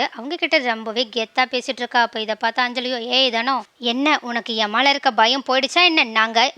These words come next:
நினைச்சா உன்னை என்ன வேணாலும் பண்ணுவோம், உனக்கு என்ன எல்லா விஷயமும் மறந்துருச்சா? உனக்கு என்ன தைரியம் இருந்தா எங்களுக்கே இந்த மாதிரி ஒரு விஷயத்த பண்ணிருப்பேன்னு" சொல்லிட்டு கேட்க, உடனே இதை கேட்ட தனமும், "உங்களால என்ன ஒண்ணுமே பண்ண முடியாது, அது மட்டும் இல்லாம இதுக்கப்புறமாவும் நான் உங்களை பார்த்து துளி கூட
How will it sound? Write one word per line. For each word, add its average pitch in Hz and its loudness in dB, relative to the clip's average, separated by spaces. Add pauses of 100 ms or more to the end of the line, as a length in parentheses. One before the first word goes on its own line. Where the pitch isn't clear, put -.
நினைச்சா 226 0
உன்னை 262 -2 (120)
என்ன 240 0
வேணாலும் 247 2
பண்ணுவோம், 269 0 (200)
உனக்கு 254 0
என்ன 254 2 (140)
எல்லா 247 4
விஷயமும் 294 -2
மறந்துருச்சா? 294 2 (220)
உனக்கு 240 -8 (120)
என்ன 233 -2
தைரியம் 294 4
இருந்தா 269 2 (140)
எங்களுக்கே 240 0 (100)
இந்த 254 -2
மாதிரி 277 2
ஒரு 233 -6
விஷயத்த 311 -2
பண்ணிருப்பேன்னு" 285 0
சொல்லிட்டு 233 -2
கேட்க, 247 2
உடனே 214 -6
இதை 202 -8
கேட்ட 233 -2
தனமும், 247 -2
"உங்களால 233 0
என்ன 285 -2 (120)
ஒண்ணுமே 254 -6
பண்ண 247 0
முடியாது, 262 0
அது 220 -10
மட்டும் 269 -4
இல்லாம 254 2
இதுக்கப்புறமாவும் 262 -4
நான் 208 0
உங்களை 208 -4 (100)
பார்த்து 262 0 (220)
துளி 285 0
கூட 262 2